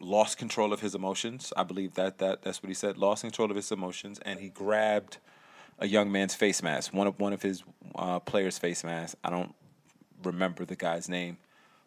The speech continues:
of the face mask that he grabbed. It got up in his face, grabbed at him, barked at him, shit like that. And, um, you know, pe-, some, some people got up in arms. Some people had no problem with it. Personally, um,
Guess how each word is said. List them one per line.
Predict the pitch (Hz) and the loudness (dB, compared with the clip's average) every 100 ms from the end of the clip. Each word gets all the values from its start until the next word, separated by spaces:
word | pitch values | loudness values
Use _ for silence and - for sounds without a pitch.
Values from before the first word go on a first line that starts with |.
| - | -12
of | 87 | -12
the | - | -10
face | - 92 - | -6 -6 -6
mask | 90 85 - | -6 -6 -8
that | |
he | 90 | -12
grabbed. | - 87 87 82 | -6 -2 0 -2
It | - | -4
got | 82 | -8
up | 85 80 | -8 -10
in | 82 | -16
his | - | -10
face, | 82 82 | -10 -8
grabbed | - 82 85 85 | -4 -2 0 -2
at | 82 | -4
him, | |
barked | 80 80 - | 0 -2 0
at | 85 | -2
him, | 82 | -2
shit | 80 80 | -6 -6
like | 82 87 | -6 -6
that. | 82 - - _ - _ - | -8 -10 -20 _ -20 _ -6
And, | 101 101 98 | -4 0 2
um, | 101 101 101 | 2 2 0
you | 147 | -2
know, | 127 | -4
pe-, | - - | -4 -10
some, | - 151 156 - - - | 0 2 2 -4 -16 -4
some | - 117 | -2 0
people | 120 107 | -2 2
got | 104 | 2
up | 101 | 2
in | 98 | 0
arms. | 98 98 98 | -2 -2 -4
Some | 135 | -8
people | 139 135 | -4 0
had | 117 98 | 2 2
no | 92 | -2
problem | - 101 104 101 | 0 2 2 0
with | 101 104 | -2 -2
it. | - - - - _ _ _ _ | -6 -12 -20 -20 _ _ _ _
Personally, | - 139 139 - 147 147 151 - _ _ _ _ _ _ - | 4 6 6 4 2 2 0 -4 _ _ _ _ _ _ 4
um, | 104 101 101 98 90 | 6 8 6 2 -4